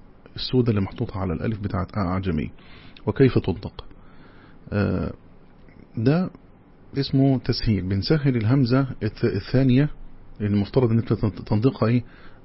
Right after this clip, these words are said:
أعجمي، أ، آ، همزتين، فبنسهل الهمزة الثانية بين بين، يعني لا هي هاء خالصة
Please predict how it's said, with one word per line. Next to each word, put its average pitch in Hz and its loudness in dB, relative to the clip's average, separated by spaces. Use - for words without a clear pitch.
أعجمي، 104 2
أ، 104 0
آ، 92 -2
همزتين، 117 4
فبنسهل 135 4
الهمزة 131 4
الثانية 156 4
بين 147 6
بين، 95 2
يعني 113 2
لا 117 4
هي 139 4
هاء 113 2
خالصة 143 2